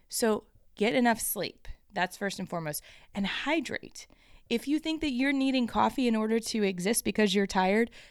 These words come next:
drink more water than you think you need to. Put some lemon in it. So hydrate your body, like, start from the inside out. And I know for me, like, having multiple antibiotics, I've been on four different antibiotics in the last thirty days.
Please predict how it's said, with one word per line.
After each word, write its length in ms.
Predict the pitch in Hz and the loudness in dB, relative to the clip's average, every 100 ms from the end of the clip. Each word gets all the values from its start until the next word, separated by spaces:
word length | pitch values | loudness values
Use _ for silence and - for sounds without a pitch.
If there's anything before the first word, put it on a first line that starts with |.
| - - - | -20 -20 -6
drink 240 | 196 247 | 4 4
more 180 | 240 233 | 6 4
water 260 | 214 190 185 | 6 6 6
than 180 | 175 170 | 2 -2
you 80 | 160 | -6
think 240 | 165 160 | -8 -8
you 80 | 165 | -4
need 200 | 160 - | -4 -4
to. 180 | - - | -6 0
Put 260 | - 269 | 2 2
some 220 | - 233 | 0 0
lemon 300 | 214 170 165 | 2 0 0
in 140 | 160 113 | -4 -6
it. 160 | - - - _ _ _ - | -8 -10 -20 _ _ _ -4
So 320 | - 214 190 - - | 4 6 6 2 -16
hydrate 480 | - 240 262 277 277 | 0 4 6 6 4
your 120 | 220 | 4
body, 420 | 202 190 185 - | 4 4 2 -2
like, 160 | 220 185 | -2 -2
start 400 | - - - - | -2 4 4 4
from 360 | - 247 226 214 - - | 0 2 2 0 -8 -12
the 160 | - 202 | -6 0
inside 400 | 190 190 175 165 - | 0 2 0 2 2
out. 360 | 151 - - - - | 0 0 -6 -8 0
And 160 | 185 | 4
I 60 | 185 | 6
know 180 | 202 240 | 6 4
for 160 | - | 2
me, 240 | 226 202 190 | 2 2 2
like, 220 | 175 170 | 2 2
having 480 | - 175 180 180 175 - - - | 0 0 2 0 -2 -8 -20 -8
multiple 540 | 175 180 202 - 208 196 | 0 2 2 2 4 4
antibiotics, 800 | 165 165 - 160 160 92 233 - | 2 0 -2 2 4 4 2 2
I've 120 | 202 | 2
been 100 | 214 | 2
on 120 | 190 | 0
four 280 | - 220 240 | 0 2 2
different 260 | 269 240 | 4 4
antibiotics 460 | 220 202 190 190 - | 4 6 4 4 0
in 60 | 185 | -2
the 60 | |
last 380 | 165 165 165 - | 2 2 2 0
thirty 240 | 180 165 | -2 0
days. 300 | 160 151 143 | 0 -2 -4